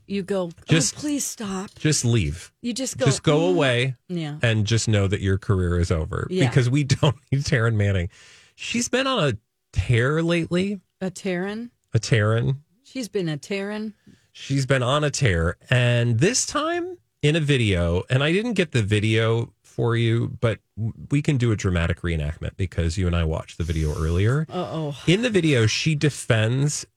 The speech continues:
Speaker 2: Danny Masterson. Now, for those of you who don't remember, Dawn alluded to it. He was just sentenced to thirty years to life. Why? For the rape of two women. Convicted for raping two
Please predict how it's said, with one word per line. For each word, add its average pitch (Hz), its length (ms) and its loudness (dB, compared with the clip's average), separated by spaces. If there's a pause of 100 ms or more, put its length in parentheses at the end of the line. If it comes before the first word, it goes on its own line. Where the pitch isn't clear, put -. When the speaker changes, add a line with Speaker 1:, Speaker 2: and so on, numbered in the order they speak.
(300)
Speaker 2:
Danny 107 360 2
Masterson. 107 640 0
Now, 98 220 0 (160)
for - 160 -2
those 147 180 0
of 147 100 0
you 131 120 4
who 113 40 6
don't 107 220 2
remember, 90 380 2
Dawn 85 220 2
alluded 90 380 2
to 69 180 0
it. 104 140 2 (1000)
He 110 160 4
was 127 160 4
just 127 200 2
sentenced 101 400 0
to 87 280 2 (460)
thirty 135 380 2
years 117 360 2
to 113 140 2
life. 98 440 0
Why? 98 460 2 (1000)
For 127 120 2
the 113 120 4
rape 95 260 2
of 101 160 0
two 90 200 -2
women. 78 320 -4 (1000)
Convicted 147 760 0
for 147 200 0
raping 98 560 2 (420)
two 90 460 0